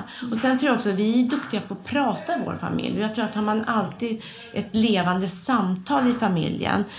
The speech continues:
då gör man inte riktigt det. Då, då liksom, "Nej, men hur ska vi göra här då?" Man resonerar sig fram till det. Och då är man ju flera kloka människor.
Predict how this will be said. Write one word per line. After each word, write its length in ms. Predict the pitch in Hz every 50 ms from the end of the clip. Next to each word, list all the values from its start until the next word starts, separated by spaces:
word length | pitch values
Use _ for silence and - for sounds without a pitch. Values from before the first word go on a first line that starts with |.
| - - - - _
då 340 | - 190 185 190 196 - -
gör 300 | 208 185 190 240 262 277
man 140 | 277 277 262
inte 140 | - - 185
riktigt 280 | 170 165 - 156 156 -
det. 140 | - - 165
Då, 140 | 175 185 185
då 220 | 185 185 202 208
liksom, 300 | 202 196 202 196 - 190 - - -
"Nej, 160 | 226 233 233
men 200 | 240 233 226 214
hur 100 | 220 240
ska 200 | 233 - - 220
vi 60 | 220
göra 160 | 226 226 220
här 300 | 208 220 233 226 202 175 170 175
då?" 60 | -
Man 220 | - - 202 196 -
resonerar 500 | - 208 226 220 - 220 220 214 202 202
sig 200 | 196 - 208 - - - - - - - - -
fram 340 | - 294 277 240 180 - 170 - - - - -
till 200 | - - 82 -
det. 200 | - - - - - - - - - -
Och 60 | - 180
då 80 | 220
är 80 | 220 220
man 240 | 220 220 214 208 202
ju 60 | 202
flera 420 | 202 - - 214 226 220 208 208 208
kloka 500 | 208 - - 233 220 - - - 214 202
människor. 800 | 208 214 202 196 196 202 220 220 220 - - - - 190 -